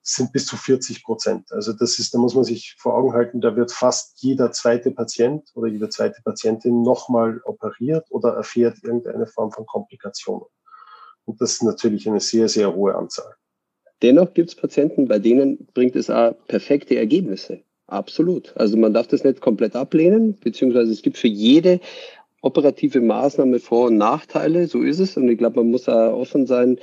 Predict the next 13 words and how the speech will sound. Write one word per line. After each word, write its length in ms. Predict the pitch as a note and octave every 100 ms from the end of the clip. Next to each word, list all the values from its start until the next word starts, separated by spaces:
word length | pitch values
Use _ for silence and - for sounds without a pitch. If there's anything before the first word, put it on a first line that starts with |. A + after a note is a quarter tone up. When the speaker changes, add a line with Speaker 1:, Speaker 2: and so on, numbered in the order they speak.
| - _
Speaker 2:
für 680 | _ - A#2 A#2 A2+ A2+ G#2 _ _ _ _ _ _ _
Fortschritt 760 | _ - A#2 F3 - F#3 G3 -
und 280 | B2 A#2+ G#2+
Neuentwicklungen. 1040 | G#2 C#3+ F3+ F3 - E3 F3 E3 E3 D#3+ -
Nur 200 | C3+ C#3+
man 120 | C3+
muss 300 | C3+ D#3 -
auch, 400 | C3 C#3 D#3+ - _
und 240 | - B2 C3+
das 100 | B2+
ist 120 | C3
schon 160 | C3+ C#3
entscheidend, 600 | C3 A#2+ A#2+ C3 C3+